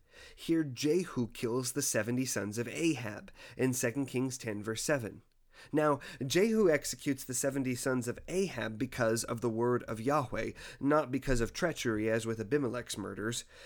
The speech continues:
but the overall repetition of patterns from the stories of Gideon and Abimelech helps us to underscore a pattern from their lives that Jehu follows. We have here a leader who does some good things,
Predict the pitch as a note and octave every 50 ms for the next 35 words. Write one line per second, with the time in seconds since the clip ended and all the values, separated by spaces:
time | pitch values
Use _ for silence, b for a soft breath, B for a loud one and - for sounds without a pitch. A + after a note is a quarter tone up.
0 | B B B B B - - - E3+ E3+ - - D#3+ F3 A3+ A#3+ B3+ A#3+ A#3 A#3
1 | A3+ A3 F#3 D#3 D#3 D#3 - - - - - - - - B3 B3 - - - -
2 | D3 B2 B2 A#2+ - B2+ B2+ A#2+ - - - - - G#3+ G#3 G3 D3+ B2 A#2+ B2+
3 | A#2 - - B2+ B2+ B2+ B2 - - - B2 A#2+ A#2+ B2+ A#2 A#2+ A2 G2+ G#2+ -
4 | D3 D#3 D3+ D3 C#3 C3+ B2 A2 B2 A#2+ A#2 G#2 - - E3+ E3 D3 A#2+ A#2+ -
5 | B2+ A#2 - - - B B B B B B B B - - G3+ C4 - - -
6 | - - - C#3 D3 C#3+ - - - D3 - - C#3 D3+ E3 D#3+ E3+ F3 E3+ -
7 | - - - C#3 C3 B2+ B2+ B2+ - - A#2+ B2 A#2+ B2 _ - - - - G3
8 | G3 F#3+ D#3 B2+ A#2+ A#2+ A#2 - C3 B2 A#2+ A2 - E3+ G3 G3+ F#3+ D3+ B2 A#2
9 | A2+ A2 A2+ B2+ C#3 - - B B B B B - E3 D3+ A#2+ A#2+ C3 A#2+ A#2+
10 | A#2+ C#3 D3+ D3 - - G3+ G3 F#3 D#3+ C3 G#2+ F#2+ - - - - - - _
11 | _ _ B B B B B B C3 D#3+ F#3+ F3+ E3+ - F#3+ F3 F3 D#3 - -
12 | - - E3+ E3+ F3+ G3 A3 A3 - - - C#3 C#3+ C#3 D3 D#3+ G3+ G#3 E3+ D3
13 | C#3 B2+ A#2 C#3+ D3 C3+ A#2+ C#3+ C3+ C3 B2+ B2 - - - F#3+ G#3 B3 A#3+ G#3
14 | C#3 B2+ A#2 A2 G#2 _ - G#2+ G2+ G2+ A2+ C3+ D3 -